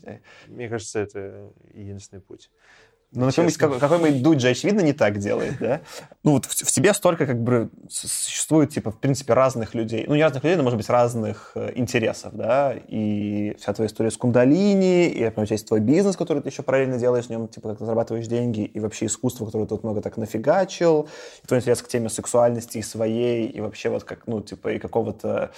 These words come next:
Speaker 2: открытого про это разговора в российском обществе, которое к этому относится критически, это просто м-, много штук. Как ты вообще их все это в свою жизнь вмещаешь?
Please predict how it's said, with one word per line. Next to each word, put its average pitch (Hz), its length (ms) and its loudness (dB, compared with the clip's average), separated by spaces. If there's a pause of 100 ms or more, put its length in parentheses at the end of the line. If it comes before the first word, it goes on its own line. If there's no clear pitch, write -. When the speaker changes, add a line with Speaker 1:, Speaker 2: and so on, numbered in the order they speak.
(280)
Speaker 2:
открытого 120 480 0
про 113 120 2
это 113 120 -2
разговора 117 440 2
в - 100 -12
российском - 360 -2
обществе, - 220 -2
которое 120 480 2
к - 80 -4
этому 117 280 0
относится - 280 -4
критически, - 380 -2
это - 100 0
просто 165 240 0
м-, 139 180 2
много 139 440 4
штук. - 380 -10 (520)
Как - 200 0
ты 202 80 2
вообще 175 220 2
их 143 120 -2
все - 200 0
это 120 340 4
в - 20 -10
свою 127 240 0
жизнь 117 500 -2
вмещаешь? 113 920 -2